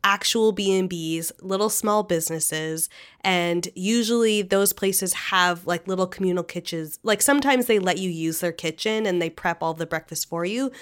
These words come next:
but the one that we stayed at in Niagara Falls a couple years ago, they were like, "Oh yeah, throw any of your, like, leftovers from restaurants in the fridge. You can use our kitchen. We just use it between this time and this time." And it was very sweet. So actual small businesses where you don't have to pay all those fees and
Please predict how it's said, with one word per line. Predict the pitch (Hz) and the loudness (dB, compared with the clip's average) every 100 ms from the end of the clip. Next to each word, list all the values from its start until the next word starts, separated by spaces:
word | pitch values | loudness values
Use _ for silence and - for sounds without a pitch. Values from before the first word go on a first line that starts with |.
| - - | -20 0
but | 208 190 | 2 2
the | 196 | 4
one | 208 240 | 6 6
that | 233 | 4
we | 214 | 2
stayed | 196 - 202 190 | -2 0 2 2
at | 175 | 2
in | 175 | 2
Niagara | 180 170 170 170 | 0 -2 -4 -4
Falls | 170 175 170 175 | -4 0 0 0
a | 170 | -2
couple | 170 160 160 | -6 -8 -6
years | 156 165 160 | -4 -4 -4
ago, | 160 160 156 151 - - | -4 -4 -4 -6 -16 -4
they | 196 | 2
were | |
like, | 190 190 | 2 4
"Oh | 359 | 6
yeah, | 370 359 339 | 8 8 6
throw | - 302 302 | 6 8 8
any | 294 294 | 8 4
of | 269 | 2
your, | 277 | 4
like, | 269 254 247 | 4 4 2
leftovers | 202 214 - 233 226 220 | 0 2 2 2 2 0
from | 226 | 0
restaurants | 190 196 208 202 202 | 0 0 0 0 0
in | 208 | -2
the | |
fridge. | 208 - 185 180 185 180 - - | -4 -2 0 2 2 -2 -10 -12
You | 202 | -8
can | 208 214 | -2 0
use | 214 214 | 0 2
our | 220 214 | 4 2
kitchen. | 214 196 185 190 185 | 0 -6 -2 0 2
We | 185 | 0
just | 180 190 | -2 -4
use | 190 190 | -4 -4
it | 196 | -4
between | 196 202 175 | -6 -4 -2
this | 170 | -4
time | - 180 185 | -2 -2 -2
and | 180 | -2
this | 165 160 | -2 -4
time." | - 170 170 170 - - | -2 -2 -4 -6 -10 -8
And | - 240 | 2 4
it | |
was | 262 240 | 6 4
very | 262 294 320 | 2 2 2
sweet. | - 277 262 160 | 0 2 0 0
So | - 190 | 0 0
actual | 185 220 - 262 262 | 0 -2 -2 -2 0
small | 254 - 214 | 0 0 -2
businesses | 202 196 196 196 196 240 220 202 | -2 -4 -2 -2 0 -2 -2 -4
where | 180 | -4
you | 175 | -2
don't | 175 | -4
have | 180 | -6
to | 185 | -8
pay | 185 170 | -8 -6
all | 170 | -4
those | 170 165 | -4 -6
fees | - 165 196 226 | -8 -6 -4 -2
and | 165 160 | -2 -6